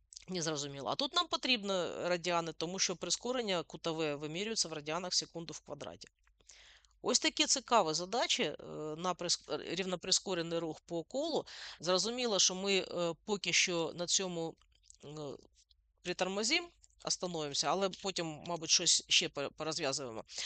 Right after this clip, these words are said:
Дивіться, е, це старт, це пропедевтика, тому що ми будемо вивчати з вами, е, динаміку руху по колу і закони збереження будемо вивчати, і там ми будемо розглядати з вами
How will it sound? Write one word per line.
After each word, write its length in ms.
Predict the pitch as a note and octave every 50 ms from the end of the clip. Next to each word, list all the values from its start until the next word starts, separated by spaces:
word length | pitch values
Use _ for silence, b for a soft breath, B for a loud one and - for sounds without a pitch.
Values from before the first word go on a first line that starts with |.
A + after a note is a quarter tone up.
| B B B B B _
Дивіться, 380 | - G3 A3 G#3 - - - - - - - _ _ _ _ _ _ _ _ _ - - - - - _ - - _ _ _ _ _ - - -
е, 300 | F3+ F3 D#3+ D#3 C#3+ C3+
це 280 | - - - G#3 A#3 B3
старт, 440 | - - - F3+ C#3 - - - - _ _ _ _ - - - -
це 180 | - F#3+ G3
пропедевтика, 760 | - - F#3+ - G3 F3+ E3 D#3 - - - C#3+ - - - - B B B B B B B
тому 280 | - D3+ D#3+ F3+ G3+ G#3
що 280 | - - G3+ F3+ E3
ми 180 | - E3 F#3+ F#3+
будемо 360 | E3+ F3+ F#3 E3+ F3+ E3 D#3+
вивчати 480 | D3+ D#3+ D3 - - F#3+ F3 - - D3+
з 120 | - -
вами, 300 | D#3+ E3 E3 D#3+ D#3 D#3
е, 380 | C#3+ C#3 - - D#3 D3+ C#3+ C#3+
динаміку 640 | C#3+ D#3 D#3 F3 G#3 A#3 B3 A3+ G#3 - E3 D#3 D#3
руху 260 | D#3+ C#3+ - - C#3+
по 220 | - - D3 C#3+
колу 400 | - - - D#3 D3+ C#3 C#3 C#3+ - B B B B B B B _
і 200 | C#3+ D#3 D#3+ D#3+
закони 400 | C#3+ D#3+ D#3 - E3+ E3+ E3 D#3
збереження 520 | C3+ C3+ D#3 D#3 E3+ F#3+ F#3+ G3 G3+ F#3+
будемо 280 | F3 E3+ E3+ D#3+ D#3+ D#3
вивчати, 540 | D#3 D3+ - - - D3+ C3+ - - - - _
і 80 | -
там 300 | - _ D#3+ E3 F#3 G3
ми 120 | F3+ E3+ D3+
будемо 500 | D3+ D#3+ E3+ E3 F3 D#3+ D#3 D3+ D3 - _ -
розглядати 640 | D#3+ D#3 D#3 D3+ D#3+ D#3 D#3 D#3 D3+ E3+ G3 - F#3 E3
з 140 | - -
вами 300 | D#3+ D#3+ E3+ E3+ D#3+ D3+